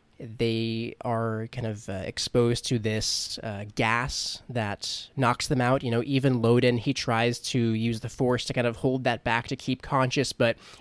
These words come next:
it did catch him by surprise too. So again, like, there's something that,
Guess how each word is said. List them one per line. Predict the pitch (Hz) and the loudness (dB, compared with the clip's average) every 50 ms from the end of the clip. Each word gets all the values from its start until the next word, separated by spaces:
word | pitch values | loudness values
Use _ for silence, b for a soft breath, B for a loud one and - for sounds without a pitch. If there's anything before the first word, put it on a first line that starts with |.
| B - | B -8
it | 127 113 | -6 -4
did | - 123 120 - | -4 -4 -4 -4
catch | - - 135 131 - - - | 0 0 0 2 2 2 2
him | 151 143 147 151 143 | 4 6 6 6 6
by | 143 139 143 | 6 6 4
surprise | - - 160 - - 151 147 151 143 - | 4 2 2 2 4 4 4 4 4 2
too. | - - 196 175 | 2 2 2 2
So | - - 135 123 | 2 2 2 2
again, | 120 127 131 143 151 147 | 2 2 2 4 4 4
like, | 127 120 110 - | 4 2 0 0
there's | - 131 131 123 | 2 2 2 2
something | - - 147 139 135 - 143 131 127 120 | 2 2 2 0 2 0 0 0 2 2
that, | 123 123 120 - | 2 2 0 0